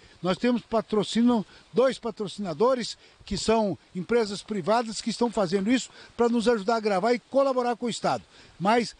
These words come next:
é magnífico esse projeto da banana. Vamos agora, a chuva intensificou muito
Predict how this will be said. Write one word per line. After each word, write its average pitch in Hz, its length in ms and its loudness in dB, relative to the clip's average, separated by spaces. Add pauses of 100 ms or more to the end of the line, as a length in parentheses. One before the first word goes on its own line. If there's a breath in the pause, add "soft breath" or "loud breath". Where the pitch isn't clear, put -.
(120 soft breath)
é 247 140 -2
magnífico 240 720 2
esse 202 240 2
projeto 185 320 2
da 196 80 2
banana. 143 400 -2 (360 loud breath)
Vamos 254 300 0
agora, 254 280 2
a 240 40 0
chuva 285 320 2
intensificou 247 680 0
muito 240 420 0